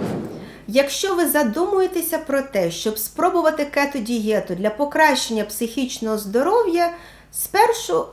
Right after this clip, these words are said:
проконсультуйтеся зі своїм лікарем. Йдеться не просто про збільшення споживання жирів,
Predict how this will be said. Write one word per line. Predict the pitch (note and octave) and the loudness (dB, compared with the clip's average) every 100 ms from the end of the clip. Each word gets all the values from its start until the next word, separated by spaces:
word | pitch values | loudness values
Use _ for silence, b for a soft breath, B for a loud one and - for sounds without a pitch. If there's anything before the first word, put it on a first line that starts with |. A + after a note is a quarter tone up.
| - | -4
проконсультуйтеся | D#4+ D#4 F4 E4 D#4+ D4 C#4+ D#4+ F4+ F4 C#4+ - | -2 2 2 2 0 -4 -2 0 0 0 -4 -2
зі | G#3+ A3+ | -2 -2
своїм | A#3 G#3 G#3 A#3 G#3+ | -2 -2 0 2 0
лікарем. | G3 F3 - E3 E3+ F#3 B B B B | -2 -4 -8 -12 -14 -18 B B B B
Йдеться | G#3+ G#3 G4+ G#4+ - | -4 2 4 4 4
не | F4 F4+ | 2 2
просто | - G#4+ A#4 - | 2 0 0 -4
про | E4 C#4+ C#4 | -2 2 2
збільшення | G#3+ B3 F4 - C#4 C4 | 2 0 0 0 -2 -2
споживання | - A3+ G#3+ G#3+ A3 A#3+ A3+ | -2 -4 -4 2 4 4 2
жирів, | A3+ A3+ G#3+ G#3 F3+ | 0 -2 -2 -2 -6